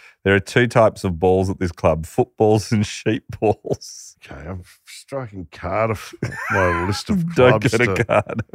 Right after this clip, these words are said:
Speaker 2: get involved with.
Speaker 1: Uh, Steve Novak at the New York Knicks,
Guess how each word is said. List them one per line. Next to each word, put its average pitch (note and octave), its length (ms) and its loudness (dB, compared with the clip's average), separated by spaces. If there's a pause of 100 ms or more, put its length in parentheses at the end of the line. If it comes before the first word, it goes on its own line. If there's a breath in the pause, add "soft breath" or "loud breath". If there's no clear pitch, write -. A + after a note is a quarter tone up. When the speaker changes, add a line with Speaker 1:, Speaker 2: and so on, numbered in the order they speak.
(600 loud breath)
Speaker 2:
get G2 120 -8
involved F2 500 -12
with. G#2 200 -12
Speaker 1:
Uh, C3 420 8
Steve F#3 460 4
Novak C#3 580 6
at G2 120 2
the G#2+ 100 4
New A2+ 80 4
York G#2 260 4
Knicks, G#2+ 540 0